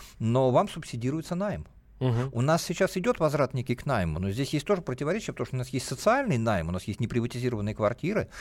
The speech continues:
Speaker 1: и до сих пор ещё продлена, как вы знаете, история с приватизацией, которая очень сильно мешает предоставлять квартиру в социальный найм. Ну, в том смысле, что, предоставив её вам в социальный найм, завтра вы её приватизируете, она от вас уйдёт, и вы её,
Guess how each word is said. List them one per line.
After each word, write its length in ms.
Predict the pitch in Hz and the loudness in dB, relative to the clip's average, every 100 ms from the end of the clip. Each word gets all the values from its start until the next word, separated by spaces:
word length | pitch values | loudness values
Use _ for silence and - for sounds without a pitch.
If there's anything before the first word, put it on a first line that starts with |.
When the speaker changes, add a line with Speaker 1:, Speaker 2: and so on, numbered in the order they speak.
| - | -6
Speaker 1:
и 60 | - | -2
до 60 | 104 | 0
сих 220 | 135 - | -2 0
пор 140 | 156 | 2
ещё 180 | 120 - | 2 0
продлена, 560 | - 117 113 135 143 127 | 0 0 2 2 2 2
как 180 | 98 | 0
вы 80 | 110 | -2
знаете, 320 | 98 101 87 | -2 -2 -2
история 300 | 98 - 98 | -2 0 0
с 40 | 95 | 0
приватизацией, 680 | 104 98 98 113 202 - - | -2 -4 -2 0 0 0 -4
которая 320 | 95 131 127 | -2 0 0
очень 220 | 123 120 | -2 -6
сильно 240 | - 175 | -4 0
мешает 580 | 123 120 117 - 180 180 | 2 2 2 4 4 2
предоставлять 500 | - 113 - 107 147 | -4 -10 -2 -2 -2
квартиру 400 | - 104 - 135 | -2 -2 -2 -6
в 60 | 123 | -6
социальный 440 | 101 - 110 120 | -4 0 2 2
найм. 280 | 143 160 73 - - | 0 -2 -2 -10 -8
Ну, 120 | - 131 | -6 -2
в 40 | |
том 180 | - 117 | -2 -2
смысле, 340 | - 156 - | -2 -2 -4
что, 360 | - - 117 107 - - - - - | -6 2 2 0 -8 -18 -16 -16 -2
предоставив 500 | 110 104 - 113 - | 0 2 0 0 0
её 140 | 110 | 2
вам 140 | 110 98 | 2 0
в 60 | |
социальный 420 | - - 113 104 | -4 2 2 4
найм, 260 | 113 170 151 | 4 2 4
завтра 320 | 92 127 - | 2 0 -2
вы 120 | 101 | -2
её 160 | 104 104 | 0 0
приватизируете, 840 | 107 98 95 98 151 147 120 107 | -2 -4 -4 -2 0 2 2 0
она 180 | 92 110 | 0 0
от 100 | 104 | 0
вас 160 | 101 - | -2 -2
уйдёт, 280 | 123 190 208 | 0 0 0
и 20 | |
вы 140 | 104 113 | 0 0
её, 320 | 120 117 | 0 0